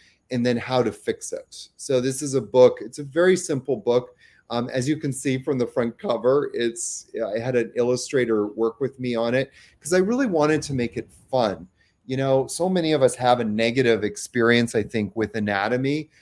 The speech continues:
I remember I did it when I was in school, you know, always being forced to try and memorize, like, where body parts are. I don't think we should have to memorize these things, but we can start to, um,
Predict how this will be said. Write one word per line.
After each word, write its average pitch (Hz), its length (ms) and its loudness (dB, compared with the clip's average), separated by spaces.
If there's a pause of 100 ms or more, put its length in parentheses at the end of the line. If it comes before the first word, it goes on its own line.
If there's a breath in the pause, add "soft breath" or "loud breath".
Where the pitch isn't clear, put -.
(240 soft breath)
I 127 60 -2
remember 135 600 0
I 120 220 2
did 113 240 0
it 107 180 -4
when 110 140 -4
I 104 100 -4
was 113 240 -2
in 104 100 -8
school, 117 640 -2
you 113 120 -8
know, 104 260 -2
always 117 420 -2
being 113 280 -8
forced 117 540 -2
to 123 60 -6
try 117 260 -4
and 113 200 -6
memorize, 117 560 -2
like, 104 220 -2
where 110 180 0
body 110 360 -2
parts 101 440 -6
are. 101 220 -4 (560 soft breath)
I 143 40 -4
don't 190 240 -2
think 170 200 -6
we 143 160 0
should 143 420 -6
have 131 300 -2
to 131 100 -6
memorize 143 720 0
these 143 240 -6
things, 151 400 -6 (180)
but 139 380 2 (320 soft breath)
we 131 100 -4
can 131 200 -4
start 139 480 2
to, 127 840 0
um, 107 480 -6